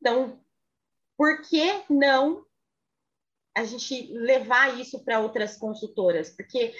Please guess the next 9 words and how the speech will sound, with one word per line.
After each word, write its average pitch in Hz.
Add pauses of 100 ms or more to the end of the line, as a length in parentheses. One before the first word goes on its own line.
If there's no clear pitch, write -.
(160)
senão 415
as, 285
as 277
consultoras 330
não 339
vão 370
pensar 359
assim, 262
"Ah, 220